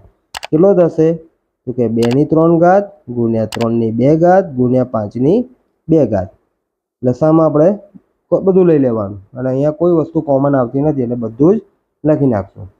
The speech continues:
ચલો, કેટલો થશે? તો લસા કેટલો થાય આનો? તો અઢારસો થાય. કેટલો થાય? અઢારસો. બરોબર? કેવી રીતે? તો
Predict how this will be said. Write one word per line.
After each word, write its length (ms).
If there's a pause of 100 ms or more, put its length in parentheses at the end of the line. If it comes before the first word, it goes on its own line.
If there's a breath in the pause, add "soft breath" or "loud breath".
(320)
ચલો, 220 (960)
કેટલો 200
થશે? 300 (1700)
તો 120 (1500)
લસા 320
કેટલો 240
થાય 240
આનો? 180 (840)
તો 60 (160)
અઢારસો 540
થાય. 200
કેટલો 240
થાય? 220 (520)
અઢારસો. 540 (480)
બરોબર? 280
કેવી 320
રીતે? 320 (640)
તો 40